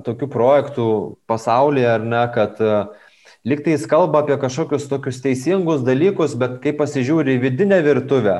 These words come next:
pasižiūri į žmogaus elgseną, asmens to, kuris organizuoja tai, tai, tai kažkoks toks apima nusivylimas ir tada matai, kad tai nesutampa. Nesutampa tai, ką žmonės sako išoriai, tai, ką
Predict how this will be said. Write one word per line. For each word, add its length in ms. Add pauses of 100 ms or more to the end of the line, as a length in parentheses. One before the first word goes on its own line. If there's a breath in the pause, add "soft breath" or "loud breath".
pasižiūri 560 (320)
į 220
žmogaus 580
elgseną, 540 (400)
asmens 480
to, 180
kuris 400 (300 soft breath)
organizuoja 640
tai, 100 (460 loud breath)
tai, 160
tai 100
kažkoks 400
toks 220 (180)
apima 400
nusivylimas 640
ir 80
tada 220
matai, 240
kad 160
tai 100
nesutampa. 640
Nesutampa 560
tai, 160
ką 140
žmonės 400
sako 340
išoriai, 480 (400 loud breath)
tai, 160
ką 160